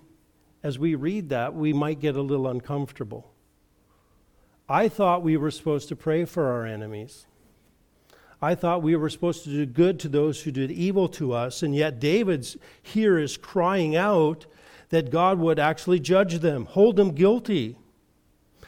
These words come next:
By their own devices, let them fall. "In the multitude of their transgression, thrust them out." He doesn't say them. See, he says, "Thrust them out, for they are rebellious against you."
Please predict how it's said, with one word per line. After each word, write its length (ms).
By 120
their 180
own 180
devices, 600
let 200
them 120
fall. 640
"In 100
the 40
multitude 560
of 140
their 100
transgression, 760
thrust 340
them 140
out." 440
He 80
doesn't 240
say 280
them. 360
See, 220
he 60
says, 320
"Thrust 340
them 100
out, 440
for 200
they 140
are 100
rebellious 840
against 440
you." 280